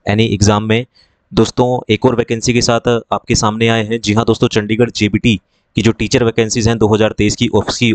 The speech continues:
official notification out हो चुकी है। कितनी post हैं, ल-, लास्ट डेट कब है, starting date कब है, क्या आपके पास application fees रहेगा, क्या syllabus है, तो पूरा इस video में देखेंगे, official notification को देखेंगे। तो उसके लिए आपको हमारे साथ बने रहना है video के एंड तक, और video पसंद आए तो like, share और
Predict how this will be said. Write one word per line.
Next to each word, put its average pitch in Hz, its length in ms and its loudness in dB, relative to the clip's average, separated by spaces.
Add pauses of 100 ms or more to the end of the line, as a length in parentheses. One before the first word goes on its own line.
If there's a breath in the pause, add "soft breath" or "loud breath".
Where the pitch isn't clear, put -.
official 113 360 0
notification 113 600 -2
out 101 220 0
हो 113 80 2
चुकी 113 240 -2
है। 107 140 0 (400 loud breath)
कितनी 120 260 -2
post 117 320 2
हैं, 117 160 0 (360)
ल-, 104 260 2
लास्ट 107 300 2
डेट 117 240 0
कब 110 120 -2
है, 120 120 2
starting 117 440 -4
date 113 260 0
कब 110 140 2
है, 117 100 2
क्या 110 200 0
आपके 110 280 -2
पास 110 200 0
application 107 440 -4
fees 113 260 0
रहेगा, 113 280 2
क्या 110 160 0
syllabus 107 420 0
है, 113 60 2
तो - 120 -4
पूरा 113 240 2
इस - 140 -2
video 107 180 2
में 107 120 -2
देखेंगे, 117 360 0 (460 loud breath)
official 120 280 0
notification 117 520 -2
को 117 120 2
देखेंगे। 110 360 0 (380 soft breath)
तो 110 100 4
उसके 123 200 0
लिए 120 120 0
आपको 117 260 0
हमारे 110 180 -2
साथ 101 200 -2
बने 104 160 2
रहना 113 200 0
है 120 100 -4
video 104 200 2
के 113 100 0
एंड 101 240 -4
तक, - 200 -4
और 101 260 0 (300)
video 110 240 2
पसंद 120 260 -2
आए 117 120 2
तो 117 80 0
like, 104 280 -2
share 110 260 0
और 107 280 0